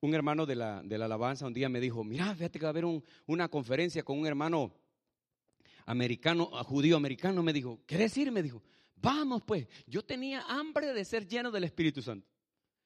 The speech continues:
"Vamos", le dije, "vamos". Y como yo en esos años no hablaba inglés, me montaron hasta arriba del,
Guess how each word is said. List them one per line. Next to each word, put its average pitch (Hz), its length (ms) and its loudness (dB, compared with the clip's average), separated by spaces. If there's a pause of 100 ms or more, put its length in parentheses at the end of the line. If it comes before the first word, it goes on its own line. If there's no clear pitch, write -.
(160)
"Vamos", 240 320 4
le 190 100 0
dije, 170 140 -4
"vamos". 302 300 -6 (460)
Y 165 80 4
como 208 220 2
yo 226 100 2
en 240 80 -2
esos 226 240 -4
años 226 220 -2
no 208 80 -2
hablaba 220 340 -2
inglés, 220 340 -4 (280)
me 175 140 6
montaron 196 500 2
hasta 190 200 0
arriba 214 300 2
del, 160 220 -4